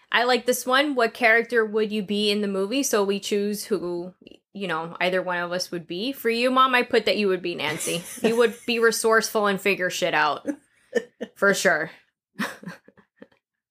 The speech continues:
Speaker 2: Well, thank you. I appreciate it.
Speaker 1: Mm-hmm.
Speaker 2: The, the, the flip side to that is that I'm not the best swimmer. So I
Speaker 1: I hear
Speaker 2: don't
Speaker 1: ya.
Speaker 2: know. <laughs> It's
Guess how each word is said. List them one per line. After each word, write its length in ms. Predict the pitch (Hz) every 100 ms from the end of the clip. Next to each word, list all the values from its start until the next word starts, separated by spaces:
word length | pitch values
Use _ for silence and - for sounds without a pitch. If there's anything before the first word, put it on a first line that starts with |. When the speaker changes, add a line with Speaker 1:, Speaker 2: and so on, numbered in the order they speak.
| _ - 339 320 277
Speaker 2:
Well, 180 | 370 392
thank 300 | 415 427 415
you. 140 | 240
I 120 | 202
appreciate 680 | 226 240 269 277 190 185 175
it. 160 | - -
Speaker 1:
Mm-hmm. 500 | 170 185 214 381 196
Speaker 2:
The, 240 | 254 233
the, 300 | 214 226 190 -
the 140 | 226
flip 300 | 214 254 269
side 320 | - 233 196 185
to 100 | 175
that 200 | 170 175
is 140 | 170
that 140 | 180 165
I'm 360 | 214 240 226
not 320 | 214 208 165 -
the 60 |
best 320 | 151 147 135 -
swimmer. 420 | 147 110 101 _ _ _
So 380 | - 180 160 147 _ _ _ -
I 80 | 190
Speaker 1:
I 20 | 214
hear 400 | 185 190 214 233
Speaker 2:
don't 80 |
Speaker 1:
ya. 120 | 165 208
Speaker 2:
know. 520 | 190 202 277 370 -
<laughs> 40 | -
It's 400 | - - -